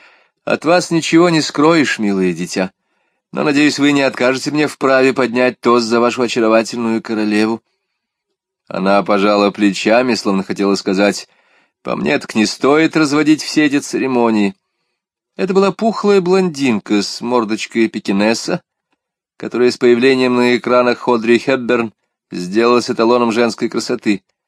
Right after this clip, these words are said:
Уверенный взгляд, выразительный рот. Если эта девушка сидит в фазане, значит, есть в этом для неё какой-то интерес.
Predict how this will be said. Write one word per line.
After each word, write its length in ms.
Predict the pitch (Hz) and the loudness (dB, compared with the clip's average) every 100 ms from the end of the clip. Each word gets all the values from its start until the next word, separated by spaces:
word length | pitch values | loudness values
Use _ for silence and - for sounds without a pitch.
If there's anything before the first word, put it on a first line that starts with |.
| _ _ - | _ _ -10
Уверенный 400 | 95 120 110 98 | -2 0 2 0
взгляд, 440 | 82 98 110 110 | -2 2 2 2
выразительный 540 | 98 87 107 113 95 90 | 0 -2 -4 -6 -4 -2
рот. 300 | 101 117 - _ _ _ _ _ _ _ _ - | -2 -4 -10 _ _ _ _ _ _ _ _ -12
Если 360 | - 160 - | -8 -8 -4
эта 200 | 156 156 | -6 -4
девушка 480 | 135 143 123 101 - | -4 0 0 -2 -4
сидит 340 | 98 104 131 139 | -6 -6 -6 -8
в 60 | |
фазане, 720 | - 113 104 110 143 131 95 | -8 -6 -4 -2 0 0 -2
значит, 400 | 82 92 107 - | -4 -6 -8 -10
есть 440 | 101 104 135 143 - | -6 -2 -2 -4 -6
в 60 | |
этом 300 | 127 143 151 | -6 -4 -6
для 100 | 143 | -8
неё 200 | 139 143 | -6 -6
какой-то 340 | 143 - 143 151 | -6 -6 -6 -4
интерес. 540 | 147 165 190 180 - | -6 -4 -4 -4 -8